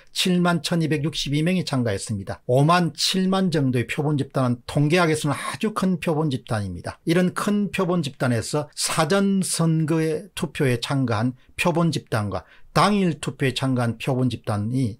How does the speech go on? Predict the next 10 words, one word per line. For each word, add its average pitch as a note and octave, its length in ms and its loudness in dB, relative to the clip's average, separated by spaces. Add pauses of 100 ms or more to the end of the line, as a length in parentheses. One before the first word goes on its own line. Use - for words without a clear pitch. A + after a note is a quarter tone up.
정당과 G3 720 2
후보에 F3+ 440 0
대해서 C#3+ 300 -2
이렇게 G#3+ 540 0
크게 G3 500 -2
차이가, D3 540 -2
선호도를 D#3+ 520 0
차이를 C3+ 380 -2
보이는 A2 240 0
것은 D3+ 360 -2